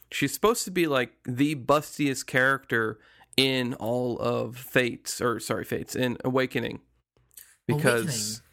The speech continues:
Speaker 1: yeah,
Speaker 2: Hmm.
Speaker 1: in Awakening, uh, during the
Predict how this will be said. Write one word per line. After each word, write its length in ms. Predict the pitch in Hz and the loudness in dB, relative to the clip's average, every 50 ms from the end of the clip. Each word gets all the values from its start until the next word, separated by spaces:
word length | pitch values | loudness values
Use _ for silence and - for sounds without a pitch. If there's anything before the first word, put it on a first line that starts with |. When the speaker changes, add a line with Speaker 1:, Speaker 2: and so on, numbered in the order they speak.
| _ _ _ - | _ _ _ 2
Speaker 1:
yeah, 260 | 156 156 139 127 113 | 4 4 4 4 2
Speaker 2:
Hmm. 60 | 113 | 2
Speaker 1:
in 380 | 160 170 170 170 160 160 151 147 _ _ _ _ _ _ _ _ _ _ _ _ _ _ _ - | 2 2 2 0 0 -2 -4 -6 _ _ _ _ _ _ _ _ _ _ _ _ _ _ _ -2
Awakening, 840 | - 127 127 143 151 156 - - 131 123 120 117 117 117 120 120 - - | 0 2 4 4 4 2 0 -2 -2 0 -2 -2 -2 -4 -6 -8 -4 0
uh, 220 | 120 123 123 120 120 | 2 2 2 2 0
during 400 | - 139 135 135 135 135 127 123 | 0 2 2 2 2 0 -2 -2
the 680 | 131 131 127 127 123 123 120 120 120 120 120 120 120 | -2 -2 0 0 0 0 0 0 -2 -2 -2 -4 -6